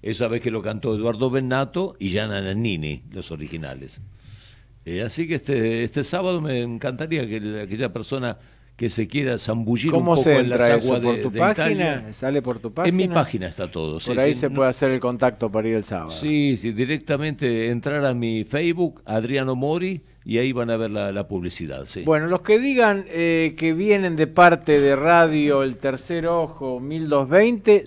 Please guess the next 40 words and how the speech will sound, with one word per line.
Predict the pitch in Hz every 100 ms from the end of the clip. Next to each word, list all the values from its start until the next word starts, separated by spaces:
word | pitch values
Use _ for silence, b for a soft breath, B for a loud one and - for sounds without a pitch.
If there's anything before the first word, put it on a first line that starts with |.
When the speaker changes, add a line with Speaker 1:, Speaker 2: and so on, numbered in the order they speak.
| 123
Speaker 2:
van | 160 165
a |
tener | 160 165
un | 165
beso | 190 208 - 175 160
de | 156 165 170
Adriano, | 143 143 143 135 110 104 101 104 110
Speaker 1:
Eh, |
Speaker 2:
¿puede | 131 139 135
Speaker 1:
cómo | 165
Speaker 2:
ser? | 180
Speaker 1:
no, | 175 131 123
un | 127
beso | 165 190 160
y |
una | 127
Speaker 2:
¿Podés | 165 233
Speaker 1:
copa. | 220 180
Speaker 2:
besar | 120 175 160
algún | 147 139 147 147 143 135 127
Speaker 1:
Un | 135
beso | 220 - 113
y |
una | 90 95
copa, | 202 147
Speaker 2:
Y | 202
una | 190 165
Speaker 1:
cómo | 139
no. | 123
Speaker 2:
copa. | 110 107 101 b b
Me | 160 180
Speaker 1:
¿Cómo | 156
no? | 117
Speaker 2:
gusta | 98 - 92 92
esto. | 87 - 104
Speaker 1:
Un | 233 226
beso | 220 - - 190
y | 185
una | 156 147
flor. | - 208 170 208 -